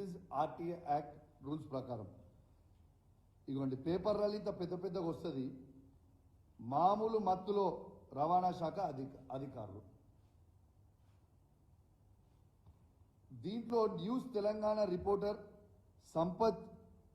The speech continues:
if I'm not wrong, తన పేరు సంపత్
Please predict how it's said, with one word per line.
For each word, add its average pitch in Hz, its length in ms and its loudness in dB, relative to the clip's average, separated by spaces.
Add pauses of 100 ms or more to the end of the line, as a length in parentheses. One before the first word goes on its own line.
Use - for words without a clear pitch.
(1000)
if 120 140 -4
I'm 160 160 2
not 180 180 6
wrong, 190 260 4
తన 185 100 4 (120)
పేరు 180 180 2 (100)
సంపత్ 175 360 -2